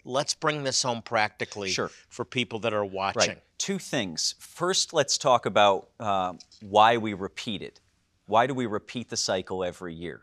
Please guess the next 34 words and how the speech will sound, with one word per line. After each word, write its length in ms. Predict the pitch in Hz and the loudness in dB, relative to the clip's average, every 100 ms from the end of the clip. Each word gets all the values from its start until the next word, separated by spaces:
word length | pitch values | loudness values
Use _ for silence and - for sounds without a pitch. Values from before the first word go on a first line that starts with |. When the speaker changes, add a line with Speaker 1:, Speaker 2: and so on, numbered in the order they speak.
| - | -14
Speaker 2:
We 140 | 87 | -8
have 100 | 90 | -8
an 80 | 85 | -8
answer 340 | 90 87 - | -10 -8 -8
for 140 | 87 78 | -8 -8
that. 100 | 82 | -8
I 60 | |
think 220 | 87 101 - | -8 -10 -6
the 60 | |
scriptures 600 | - - 147 156 - 90 | -4 0 0 0 -4 -4
have 140 | 95 80 | -4 -4
an 100 | 82 | -10
answer 340 | 85 - 82 | -10 -10 -10
for 140 | - 78 | -10 -8
that, 240 | 78 - _ _ _ | -8 -10 _ _ _
for 100 | 107 | -6
the 80 | 95 | -4
Jewish 360 | 85 117 107 | -2 -2 -2
people 320 | - 104 98 95 | -4 -4 -2 -4
and 120 | 90 | -4
for 180 | 101 101 | 0 6
all 220 | 113 101 | 8 8
of 100 | 85 | 4
us. 200 | 80 - - _ _ _ | -4 -6 -12 _ _ _
Uh, 340 | 107 98 95 - | 4 6 6 2
and 140 | 110 | -2
then 120 | 107 | -4
secondly, 480 | 101 147 131 135 113 | 0 0 0 -2 -6
Jonathan, 440 | 104 104 98 107 101 | -4 -4 -4 -6 -2
let's 240 | 110 - | -2 -2
look 160 | 131 120 | -4 -4
at 140 | 127 - | -6 0
actually 460 | 107 - 123 117 | 0 0 -4 -4
the, 320 | 98 104 95 | 0 2 0